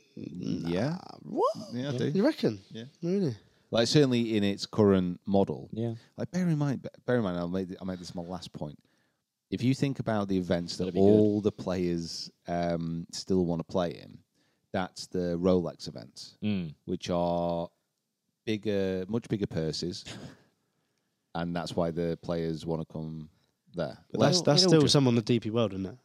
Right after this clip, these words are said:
Speaker 1: as well?
Speaker 2: Yeah,
Speaker 1: Like,
Speaker 2: no,
Speaker 1: you
Speaker 2: that
Speaker 1: got, like, P-,
Speaker 3: it all
Speaker 1: the
Speaker 3: just
Speaker 1: B M W.
Speaker 3: boils down to money,
Speaker 2: It,
Speaker 3: doesn't
Speaker 2: it,
Speaker 3: it?
Speaker 2: of course, of course it boils down to
Speaker 3: <laughs>
Speaker 2: money. Um, but let's say in five years, Rolex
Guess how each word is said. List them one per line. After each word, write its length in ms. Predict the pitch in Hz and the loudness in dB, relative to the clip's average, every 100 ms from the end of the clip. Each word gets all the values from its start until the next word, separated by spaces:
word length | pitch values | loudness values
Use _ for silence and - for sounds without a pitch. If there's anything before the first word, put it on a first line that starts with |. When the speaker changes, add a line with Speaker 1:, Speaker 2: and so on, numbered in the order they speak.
| - | -10
Speaker 1:
as 100 | 104 | -6
well? 200 | 107 95 | -6 -6
Speaker 2:
Yeah, 120 | - 135 | 4 8
Speaker 1:
Like, 80 | |
Speaker 2:
no, 60 | 147 | 8
Speaker 1:
you 60 | 139 | 8
Speaker 2:
that 60 | |
Speaker 1:
got, 160 | 139 117 | 6 6
like, 220 | 117 117 | 2 2
P-, 160 | 123 120 | -2 -2
Speaker 3:
it 180 | 147 151 | 2 2
all 100 | 156 | 2
Speaker 1:
the 60 | |
Speaker 3:
just 120 | - | 0
Speaker 1:
B 40 | 120 | -4
M 60 | |
W. 160 | 110 110 | -2 0
Speaker 3:
boils 100 | 110 | -2
down 100 | 78 | -4
to 100 | 78 | -8
money, 280 | 85 85 82 | -6 -6 -8
Speaker 2:
It, 60 | 78 | -8
Speaker 3:
doesn't 260 | 170 185 196 | -6 -2 -2
Speaker 2:
it, 0 | |
Speaker 3:
it? 80 | - | 0
Speaker 2:
of 60 | |
course, 120 | 415 | 2
of 80 | 440 | 4
course 200 | - 453 | 6 8
it 100 | 403 | 8
boils 220 | 185 160 | 10 8
down 140 | 127 - | 8 6
to 140 | 120 | 6
Speaker 3:
<laughs> 20 | 127 | 6
Speaker 2:
money. 240 | 101 90 | 6 4
Um, 520 | 110 113 110 107 107 - - - _ | 6 8 8 8 2 -6 -14 -20 _
but 240 | 120 117 - _ _ _ _ _ _ - | 6 6 4 _ _ _ _ _ _ 0
let's 260 | 131 127 | 2 2
say 600 | - 127 101 76 92 127 143 _ _ | 4 6 6 2 -2 -6 -10 _ _
in 420 | 104 95 92 90 87 | -4 -2 -2 -4 -6
five 340 | 98 90 82 | -4 -2 -2
years, 420 | 92 85 73 80 | 0 -2 -2 -6
Rolex 760 | 87 90 87 85 - - - | 0 2 2 0 -6 -10 -10